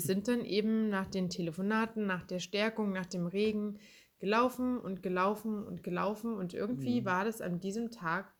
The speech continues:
Speaker 1: gar nicht so einfach. Ich fand's
Speaker 2: Allein
Speaker 1: beschwerlich.
Speaker 2: mit dem Regen,
Speaker 1: Es
Speaker 2: ja.
Speaker 1: war nass. Wir waren zeitlich irgendwie schlecht aufgestellt.
Speaker 2: Es war so ein gutes irisches Wetter, also auch von der Landschaft her hat es
Speaker 1: Das
Speaker 2: irgendwie
Speaker 1: stimmt.
Speaker 2: an Irland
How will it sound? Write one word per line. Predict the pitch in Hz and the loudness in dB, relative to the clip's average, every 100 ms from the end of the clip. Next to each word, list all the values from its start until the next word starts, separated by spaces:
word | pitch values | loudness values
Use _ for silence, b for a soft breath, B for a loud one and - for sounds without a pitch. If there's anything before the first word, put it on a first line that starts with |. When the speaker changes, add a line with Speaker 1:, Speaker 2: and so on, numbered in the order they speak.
| b b b _ _ _ _ _ - | b b b _ _ _ _ _ -6
Speaker 1:
gar | - 196 | 0 0
nicht | 247 240 | 0 0
so | - | 2
einfach. | - 196 196 170 160 | 4 2 0 -6 -6
Ich | 170 - | -8 -4
fand's | 196 180 - | -2 -2 -6
Speaker 2:
Allein | |
Speaker 1:
beschwerlich. | 170 - 208 240 240 240 233 | -10 -2 2 4 6 4 2
Speaker 2:
mit | 110 | -4
dem | 113 | -2
Regen, | 110 - 208 | -2 0 0
Speaker 1:
Es | - | 2
Speaker 2:
ja. | 202 | 2
Speaker 1:
war | 180 | 2
nass. | 180 214 254 - - b b _ | 2 0 0 -2 -4 b b _
Wir | 202 | 2
waren | 185 180 180 | 4 2 0
zeitlich | 208 214 233 226 - | 2 0 2 -4 -2
irgendwie | 220 214 202 208 | -2 -2 -2 -4
schlecht | 214 202 - | -2 -2 -2
aufgestellt. | - 196 - 196 - 190 190 | -4 -4 -6 -6 -2 0 2
Speaker 2:
Es | 190 - | -2 -4
war | 117 | -2
so | 143 | 2
ein | 113 | 2
gutes | 113 226 226 139 | 2 -2 -2 -4
irisches | - 160 147 135 113 - | 0 2 2 -2 -4 -2
Wetter, | 156 120 - | -2 0 -2
also | 104 - | -2 -4
auch | - | -4
von | - | 0
der | 110 | 0
Landschaft | 107 117 175 135 131 - | 0 0 0 0 -2 -6
her | 131 | -6
hat | 131 127 | -6 -8
es | |
Speaker 1:
Das | - | -4
Speaker 2:
irgendwie | 131 131 - | -2 0 -2
Speaker 1:
stimmt. | - | -2
Speaker 2:
an | 117 | -2
Irland | 151 120 110 | 0 0 -2